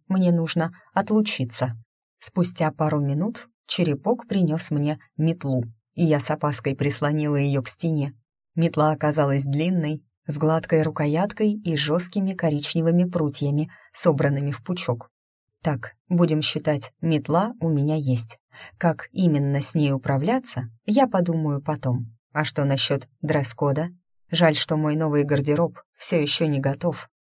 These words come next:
В этом мире я пока не видела ни одной ведьмы, и потому понятия не имела, что именно они считают нарядным. С другой стороны, я в любом случае буду белой вороной, как бы ни оделась.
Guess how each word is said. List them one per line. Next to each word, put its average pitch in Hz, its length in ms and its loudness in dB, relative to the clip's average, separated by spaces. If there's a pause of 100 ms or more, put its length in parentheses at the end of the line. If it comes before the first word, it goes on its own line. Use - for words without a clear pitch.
(340)
В 170 80 -2
этом 160 300 2
мире 156 180 2
я 147 160 2
пока 151 260 -2
не 156 200 2
видела 151 380 0 (200)
ни 220 140 2
одной 170 420 2
ведьмы, 135 420 0 (300)
и 175 100 -2
потому 160 500 -2 (180)
понятия 156 600 2
не 147 240 2
имела, 160 420 0
что - 280 -2
именно 202 600 2
они 147 200 0
считают 147 560 -2
нарядным. 147 600 0 (320)
С 156 80 -4
другой 151 260 2
стороны, 143 540 -2 (160)
я 160 220 4
в 147 60 -2
любом 143 300 2
случае 143 480 -2
буду 139 360 0 (220)
белой 139 360 2
вороной, 147 520 0 (440)
как 175 240 4
бы 151 300 0
ни 160 200 2
оделась. 139 640 -2